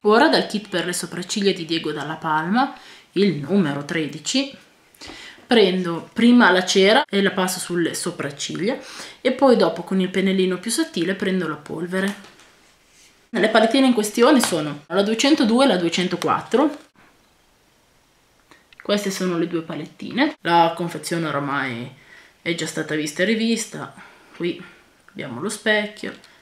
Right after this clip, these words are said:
la protezione per gli ombretti. Questa è la palettina duecentoquattro The Starlet.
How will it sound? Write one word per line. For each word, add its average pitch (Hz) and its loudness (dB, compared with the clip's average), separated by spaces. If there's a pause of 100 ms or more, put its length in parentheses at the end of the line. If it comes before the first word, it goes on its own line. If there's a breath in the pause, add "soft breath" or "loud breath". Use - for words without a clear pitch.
(120 soft breath)
la 160 -12
protezione 160 -8
per 160 -4
gli 196 -4
ombretti. 220 2 (640 soft breath)
Questa 180 0
è 170 0
la 151 -2 (400 loud breath)
palettina 170 -4 (120)
duecentoquattro 185 -4
The 175 -6
Starlet. 214 -6